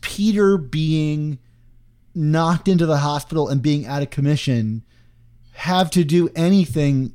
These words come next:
with Ben's journey in this story? I mean, yeah, Peter came back, and then Ben was like, "You know what, you know what's gonna happen when he comes back. I'm not gonna be allowed to be Spider-Man anymore."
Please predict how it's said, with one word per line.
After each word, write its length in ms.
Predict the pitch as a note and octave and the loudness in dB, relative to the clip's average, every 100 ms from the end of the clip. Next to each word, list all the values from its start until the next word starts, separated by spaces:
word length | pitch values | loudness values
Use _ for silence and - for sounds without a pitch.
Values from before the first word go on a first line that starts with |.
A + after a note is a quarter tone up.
| - | -2
with 280 | C#3+ C3 | 0 0
Ben's 400 | A2+ C#3+ C#3+ C#3 | 0 2 2 0
journey 640 | A2+ C3+ C3+ B2+ A2+ G#2+ - - _ _ _ - | 0 0 0 0 -2 -4 -10 -18 _ _ _ -4
in 180 | D3 C#3 | 0 2
this 160 | B2 | 0
story? 480 | - D3+ C3 A#2+ G#2 - | -2 -2 0 0 -4 -4
I 80 | |
mean, 340 | C#3 C#3+ C3+ C3 - - - | -2 0 0 -4 -12 -20 -6
yeah, 320 | D3+ E3 E3+ | 0 2 2
Peter 320 | E3 - F3 E3 | 2 0 0 2
came 280 | E3+ D3+ | 2 2
back, 400 | C#3 D3+ D3+ D3+ | 2 2 2 0
and 100 | D3 | 0
then 140 | C#3 C#3 | 2 2
Ben 180 | D3 C#3+ | 2 0
was 160 | C3 | 0
like, 300 | C3 B2+ - - - _ | 0 0 -2 -10 -20 _
"You 140 | D3+ | -2
know 120 | E3 D#3 | 0 2
what, 280 | D3 B2+ - | 0 -2 -10
you 160 | D3+ | -4
know 160 | D#3+ D#3 | 2 2
what's 140 | D3 | 2
gonna 180 | - D3 | 0 0
happen 520 | C3+ D#3 D3 C3 A#2+ B2+ | 0 0 0 0 0 2
when 100 | C3+ | 2
he 100 | C#3 | 2
comes 280 | D3+ C#3 | 0 0
back. 360 | A#2+ D3+ C3+ C3+ - | 0 0 0 -4 -2
I'm 160 | C#3 | 2
not 160 | D3+ C3+ | 2 2
gonna 140 | C#3 | 0
be 80 | C3+ | 0
allowed 240 | C3 C3 B2 | 0 0 -2
to 60 | |
be 80 | A#2 | -6
Spider-Man 580 | - D3+ D#3+ D#3+ C3+ A#2+ | -4 -2 0 0 0 -2
anymore." 560 | A#2 A#2 G#2+ G#2 G#2 | -2 -2 -4 -6 -8